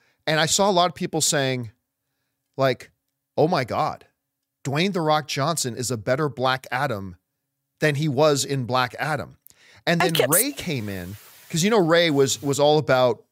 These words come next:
Speaker 1: Cody should be getting the ti-, Ray came in and said, I asked him, "So how was the press conference?" He said,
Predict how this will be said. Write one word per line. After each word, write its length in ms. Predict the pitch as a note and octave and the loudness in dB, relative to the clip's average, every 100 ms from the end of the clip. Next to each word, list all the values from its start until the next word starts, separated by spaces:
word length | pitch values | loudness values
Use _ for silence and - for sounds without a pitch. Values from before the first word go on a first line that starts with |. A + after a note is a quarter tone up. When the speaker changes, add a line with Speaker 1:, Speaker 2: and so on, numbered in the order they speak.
| _ - | _ -2
Speaker 1:
Cody 300 | C#3 C#3 C3+ | 2 2 2
should 160 | - | -2
be 80 | C3 | -2
getting 240 | B2+ B2+ B2+ | -2 -2 -4
the 80 | |
ti-, 80 | A#2+ - _ _ _ - | -6 -12 _ _ _ -2
Ray 160 | D#3+ A#3 | 0 2
came 260 | A#3 F#3+ | 0 0
in 60 | E3 | 0
and 60 | |
said, 280 | - D3 C3 - _ _ _ | 2 2 2 -4 _ _ _
I 80 | C#3+ | -2
asked 220 | E3+ G3+ | 0 0
him, 60 | D#3+ | -2
"So 120 | D#3+ | 0
how 160 | D3+ F#3 | 2 2
was 140 | F3+ | 0
the 60 | D#3 | -2
press 240 | F#3+ G#3 | 0 0
conference?" 340 | - D3+ B2+ A#2 | 0 0 0 -2
He 60 | |
said, 240 | C#3+ B2 | 2 0